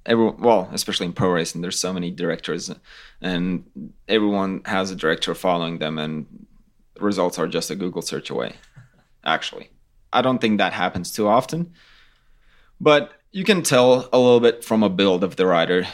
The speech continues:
You can tell by your strengths, and you can tell as the race goes on who's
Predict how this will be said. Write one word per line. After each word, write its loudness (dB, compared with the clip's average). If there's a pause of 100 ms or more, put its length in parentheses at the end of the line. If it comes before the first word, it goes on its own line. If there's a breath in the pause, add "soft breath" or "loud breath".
(120)
You 2
can 0
tell 2
by 2
your 0
strengths, -4 (140)
and 0 (260)
you 0
can 2
tell 2 (120)
as 2
the -4
race 2
goes 0
on 0 (340)
who's 2